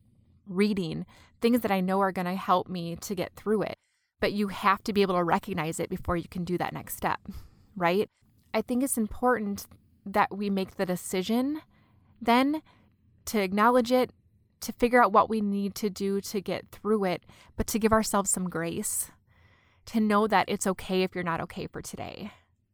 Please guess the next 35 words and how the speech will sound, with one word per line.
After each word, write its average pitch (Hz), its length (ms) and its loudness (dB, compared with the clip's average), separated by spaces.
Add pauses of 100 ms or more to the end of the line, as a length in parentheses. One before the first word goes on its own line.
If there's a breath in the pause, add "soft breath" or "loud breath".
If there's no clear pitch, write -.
(1400)
But 196 120 -6
the 208 100 -2
important 208 600 -2
thing 190 180 -4
is, 185 180 -4
my 180 140 -6
friends, - 440 -6
is 180 140 -6
that 180 200 -4
we 185 500 -4 (720)
continue 214 580 0
to 208 160 -4
overcome. - 720 -8 (460 soft breath)
We 214 80 0
continue 214 440 2
to 208 120 -2
do 202 240 2
what 190 180 2
we 190 120 -2
can 190 520 -4 (400 soft breath)
to 208 160 -2
make 190 560 0 (160)
it - 220 -6
through, 208 480 0 (520 soft breath)
knowing 220 360 6
that 190 200 4
we're 208 140 4
gonna 240 160 4
have 233 220 4
to 233 80 0
go 220 100 4
through 226 180 0
hard 196 260 2
things 202 300 -2
again, 196 500 -2